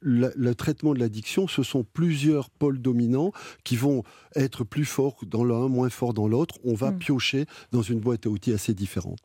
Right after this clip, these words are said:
Speaker 2: On a parlé tout à l'heure des signes qui doit nous alerter chez un pro-, chez un proche, hein, pour savoir si effectivement il a, enfin, en tout cas, ouvrir les yeux, se dire, « Tiens, mon proche a un problème d'addiction. »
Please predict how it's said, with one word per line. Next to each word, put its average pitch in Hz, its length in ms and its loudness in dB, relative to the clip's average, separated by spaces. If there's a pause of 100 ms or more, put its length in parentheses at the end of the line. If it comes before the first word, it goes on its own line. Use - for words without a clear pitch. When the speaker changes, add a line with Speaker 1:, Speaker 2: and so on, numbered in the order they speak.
Speaker 2:
On 190 80 2
a 185 80 0
parlé 190 180 -4
tout - 120 -16
à 190 40 0
l'heure 180 100 0
des 180 120 -2
signes 208 320 0
qui 196 80 2
doit 170 100 0
nous 165 160 0
alerter 160 300 -2
chez 156 180 0
un 143 80 0
pro-, - 180 -8
chez - 140 -2
un 160 100 2
proche, - 360 -2
hein, 202 80 -2
pour 165 100 -6
savoir 180 240 -2
si - 140 -6
effectivement 165 540 -2
il 156 140 0
a, 139 160 0
enfin, 135 240 -2
en 165 120 -2
tout - 80 -8
cas, 262 100 4
ouvrir 247 260 -2
les 240 200 0
yeux, 277 60 2
se - 100 -4
dire, « 220 160 0
Tiens, 233 140 0
mon 196 120 2
proche - 340 -4 (120)
a - 280 -4
un 180 40 -6
problème 175 260 -4
d'addiction. » 165 460 -2